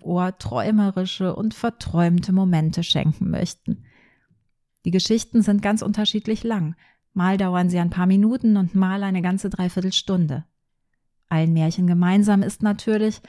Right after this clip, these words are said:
dass sie uns in die Welt der Pflanzen eintauchen lassen. Wir treffen auf Engelsspuren und die Engelwurz, auf heisere Drachen und Salbeitee, auf entschlossene Kräuter, die zuweilen Unsterblichkeit und jede Menge Liebe verheißen.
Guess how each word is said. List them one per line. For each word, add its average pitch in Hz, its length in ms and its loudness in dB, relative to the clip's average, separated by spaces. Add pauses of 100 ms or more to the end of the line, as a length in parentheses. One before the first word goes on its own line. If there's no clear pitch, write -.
(360)
dass - 160 -8
sie 220 80 -2
uns 220 160 0
in 240 80 2
die 233 160 2
Welt 175 180 0
der 214 100 0
Pflanzen 156 460 0
eintauchen 151 560 -4
lassen. - 340 -8 (720)
Wir 180 140 -2
treffen 180 400 0
auf 165 340 -6 (120)
Engelsspuren 190 1200 4
und 170 160 -2
die - 60 -4
Engelwurz, 170 840 0 (680)
auf - 240 -6
heisere 185 440 2
Drachen 190 500 0
und 190 120 4
Salbeitee, 196 920 0
auf - 320 -4
entschlossene 220 720 2
Kräuter, 202 580 0
die 196 100 2
zuweilen 180 580 -2
Unsterblichkeit 190 1200 -6
und 214 240 -6
jede 185 400 0
Menge 185 260 2
Liebe 196 340 0
verheißen. 156 640 -8